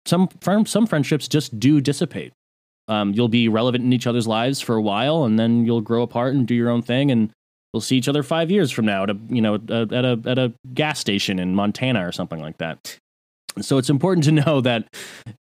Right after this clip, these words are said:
relationships do have their own lives, and it's not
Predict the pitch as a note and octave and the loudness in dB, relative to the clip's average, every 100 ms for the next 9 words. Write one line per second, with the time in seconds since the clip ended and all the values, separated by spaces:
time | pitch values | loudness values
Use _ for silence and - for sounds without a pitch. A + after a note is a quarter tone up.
0 | - - B2+ C3+ D#3 D3 D3 C3+ B2 - | -18 -2 2 4 4 4 2 2 0 -2
1 | G#2 A#2+ B2 A#2+ G#2+ A#2+ A2+ G#2 G#2+ G2+ | 0 4 6 4 2 0 0 -2 -2 -2
2 | G#2+ G#2 G2 F#2+ F#2 F2 G2 F#2+ - G#2+ | -2 0 0 -2 -4 -6 -6 -6 0 2
3 | A2+ A2 G#2+ - | 2 0 -4 -10